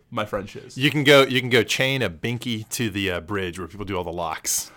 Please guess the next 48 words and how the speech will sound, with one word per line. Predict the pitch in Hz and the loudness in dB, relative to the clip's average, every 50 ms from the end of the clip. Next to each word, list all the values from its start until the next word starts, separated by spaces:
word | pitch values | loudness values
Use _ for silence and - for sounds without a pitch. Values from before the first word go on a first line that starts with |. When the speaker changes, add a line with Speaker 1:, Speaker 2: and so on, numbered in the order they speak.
| - - | -14 -6
Speaker 1:
Um, | - 139 139 143 - | -4 -4 -2 -2 -2
apparently, | 143 - - - 185 220 294 302 226 180 | 0 2 4 2 4 2 0 -2 0 0
actually, | 139 131 - - 139 131 | 0 0 -2 -2 -4 -2
they | 127 127 | -2 -4
took | 127 - 165 151 - - | -4 -6 -8 -6 -2 -2
down | 135 131 147 156 160 143 120 107 113 107 | 0 2 4 2 2 0 -2 -4 -6 -6
a | 123 | -6
bunch | 120 131 131 131 - | -4 -2 -4 -4 -4
of | 135 | -6
the | 123 113 | -6 -2
locks | 117 120 127 139 - | 0 2 0 0 0
'cause | - - 127 | -6 -12 -2
it | 123 | 2
Speaker 2:
Well, | 139 143 | 4 6
Speaker 1:
was, | 143 | 6
like, | 165 185 | 8 6
Speaker 2:
imagine | 190 208 175 | 6 6 4
it's | 123 117 | 2 2
getting | 170 147 131 | 2 2 4
Speaker 1:
destroying | 131 156 233 269 302 | 6 8 8 8 8
Speaker 2:
heavy. | - 127 | 6 4
Speaker 1:
the | 123 117 | 0 -4
bridge. | - 117 117 123 107 113 | -4 -2 -4 -2 0 2
Speaker 2:
Yeah, | 127 175 220 - 120 95 | 2 4 4 2 2 0
yeah, | 104 120 | 2 2
Speaker 1:
Yeah. | 156 | 2
Speaker 2:
I'm | 123 - | 2 2
sure | - - 160 151 | 0 2 2 2
it | - - | 2 4
was. | 156 160 180 151 113 110 - - - - | 4 2 2 0 -6 -8 -12 -16 -8 -2
Speaker 1:
Um, | 123 120 120 120 113 110 123 123 | 0 2 4 4 2 2 2 6
all | - 202 | 8 8
right. | 160 131 - | 8 8 6
Well, | 160 170 170 | 6 6 6
on | 165 165 175 | 6 6 6
that | 180 202 175 180 | 6 4 4 4
note, | 170 160 170 - | 2 0 2 2
I | - 143 156 | 4 4 4
will, | 165 170 165 160 - | 4 4 2 2 2
I | 135 139 147 | 2 2 2
will, | 151 156 147 143 139 139 139 - - | 2 2 0 0 0 -2 -4 -4 -4
uh, | 123 117 113 117 127 - | -2 -2 -2 -2 -2 -2
I, | 120 123 123 - - | -4 -4 -4 -2 0
I | 139 | 2
will | 147 156 139 | 4 4 4
say | - - 160 151 143 143 139 131 135 - _ _ _ | 2 0 0 0 0 0 0 -2 -4 -8 _ _ _
au | - 175 160 | 2 2 4
revoir. | 151 143 165 147 151 156 170 214 262 277 | 6 8 8 10 10 10 8 4 0 -6